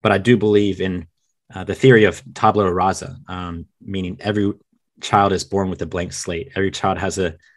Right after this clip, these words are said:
ability that can be shaped you know, through their environment, um, and what environment they actually do go through, um, is, is something that many of us don't get to choose. And so, um, that's been the, the guiding,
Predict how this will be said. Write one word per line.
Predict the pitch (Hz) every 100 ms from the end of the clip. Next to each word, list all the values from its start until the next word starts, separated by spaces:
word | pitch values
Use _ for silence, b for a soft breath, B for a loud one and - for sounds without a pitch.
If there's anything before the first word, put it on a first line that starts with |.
| b
ability | 95 87 123 113 95 87 87
that | 87
can | - 113
be | 101
shaped | - 104 95 - _ -
you | 98
know, | -
through | - 110
their | 101
environment, | 92 87 92 104 139 131 b b b b -
um, | 95 98
and | 98 98
what | 113 107
environment | 92 92 92 92 90
they | 90
actually | - 87
do | 80 110 110
go | 95
through, | 98 - 107 123 135 B B -
um, | 98 95 90 90 85 - _ -
is, | 104 - -
is | 95
something | - 87 95
that | 90 82
many | 92 90
of | 85
us | 85 -
don't | 92 90
get | 82 87
to | 80
choose. | - - 98 87
And | 85
so, | - 95 80 b b b b
um, | 95 92 87
that's | 113 -
been | 113 101
the, | 95 90 85 -
the | 92 90
guiding, | 110 104 101 95 87